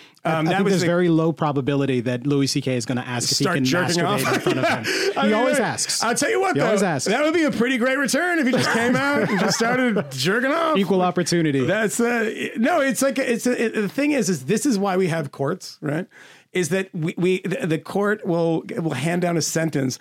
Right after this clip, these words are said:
Speaker 2: of exactly how long you're punished, <laughs> right? And, like, this is not, and everyone's just like, "It's too soon." Like, wha-, uh, so,
Speaker 1: Yeah,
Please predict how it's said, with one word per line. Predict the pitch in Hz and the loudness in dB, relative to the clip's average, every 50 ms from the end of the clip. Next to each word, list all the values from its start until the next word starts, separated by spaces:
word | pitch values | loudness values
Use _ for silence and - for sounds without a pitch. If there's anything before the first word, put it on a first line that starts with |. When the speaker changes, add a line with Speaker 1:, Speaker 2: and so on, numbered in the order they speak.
| - - - - - | -14 -20 -14 -8 -4
Speaker 2:
of | 175 151 | -2 0
exactly | 180 170 147 131 123 - - 175 180 190 - - 226 214 | 0 0 0 -2 0 0 0 0 0 -2 -2 0 0 0
how | 185 139 - 180 185 175 180 | 0 0 -2 -2 0 0 0
long | 185 180 160 156 165 170 165 165 | 2 2 2 2 2 2 2 2
you're | 156 143 143 143 | 2 2 2 2
punished, | - 175 175 147 240 - - | 0 -2 -2 0 -2 0 0
<laughs> | 254 180 - - - - | 0 2 2 0 0 0
right? | 196 190 196 226 233 196 196 185 - - - - | 0 0 0 0 0 0 0 -2 -2 -2 -2 -2
And, | 175 160 226 240 | 0 0 2 2
like, | 240 226 160 165 | 2 2 2 0
this | 226 254 262 - | 0 0 2 2
is | 294 269 214 185 | 2 2 2 2
not, | 185 196 196 202 208 208 - - | 2 2 2 0 0 -2 -2 0
and | 214 208 226 262 | 0 0 0 0
everyone's | 220 254 233 254 254 202 | 0 0 2 2 2 2
just | 175 - | 0 0
like, | 208 202 196 | 0 0 0
"It's | 196 - - | 0 -2 0
too | - 254 269 | 0 2 2
soon." | 220 - 277 320 302 233 | 2 2 2 2 2 2
Like, | 190 190 190 - | 2 2 0 0
wha-, | - 254 269 247 233 220 185 - | -2 -2 -2 0 -2 -2 -2 -2
uh, | 262 233 226 226 - - | -2 -2 -2 -2 -2 -2
so, | 170 - - | -4 -2 -4
Speaker 1:
Yeah, | - | -6